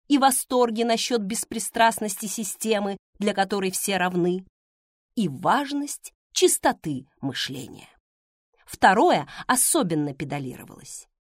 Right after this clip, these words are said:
Видите ли, дескать, что может случиться с каждым из нас?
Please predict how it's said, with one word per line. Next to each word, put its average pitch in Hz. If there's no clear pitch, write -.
Видите 240
ли, 262
дескать, 196
что -
может 277
случиться 294
с 185
каждым 226
из 339
нас? 240